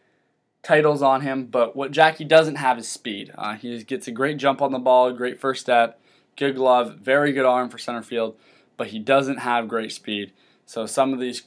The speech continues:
incredible plays that he's making, you know, it, it's a lot of times a, a play that a faster center fielder would make easily, or he might not get to a ball that another center fielder would.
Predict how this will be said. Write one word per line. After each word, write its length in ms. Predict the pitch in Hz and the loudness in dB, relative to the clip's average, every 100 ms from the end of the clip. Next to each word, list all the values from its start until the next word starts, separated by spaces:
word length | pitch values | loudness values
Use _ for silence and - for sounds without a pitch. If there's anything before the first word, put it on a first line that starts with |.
| - | -14
incredible 560 | 135 - 170 147 139 135 | -14 2 2 4 0 -2
plays 480 | - 196 196 190 | 0 4 6 4
that 120 | 185 185 | 2 -2
he's 240 | 190 180 | -6 -6
making, 420 | 180 180 180 175 | -8 -8 -10 -8
you 80 | 151 | -4
know, 360 | 151 147 143 _ _ _ _ 143 | 0 0 -2 _ _ _ _ -10
it, 160 | 143 | -8
it's 220 | 147 143 | -8 -10
a 80 | - | 0
lot 220 | 147 147 | 8 8
of 80 | 147 | 6
times 440 | 165 143 139 139 127 | 2 2 2 -2 -2
a, 200 | 123 - | -2 -2
a 60 | 135 | -6
play 240 | 147 135 | 0 2
that 80 | 123 | 2
a 80 | 113 | 0
faster 400 | 143 131 131 139 | 6 6 4 -8
center 260 | 135 127 | -6 -6
fielder 320 | 123 123 120 | -6 -2 0
would 140 | 117 113 | -2 -2
make 220 | 113 110 | -6 -8
easily, 540 | 131 123 110 101 - - _ _ _ _ _ | -8 -8 -8 -10 -14 -18 _ _ _ _ _
or 200 | 131 131 | -2 0
he 100 | 139 | 0
might 180 | 139 | 0
not 220 | 135 123 120 | 0 -2 0
get 180 | 151 | -2
to 160 | 151 143 | -2 -6
a 40 | 131 | 2
ball 340 | 135 131 127 | 6 6 4
that 160 | 123 117 | 0 -6
another 300 | 120 120 117 | -6 -6 -8
center 240 | 120 110 | -8 -10
fielder 340 | - 113 107 | -8 -8 -6
would. 380 | 101 101 98 101 | -8 -8 -8 -10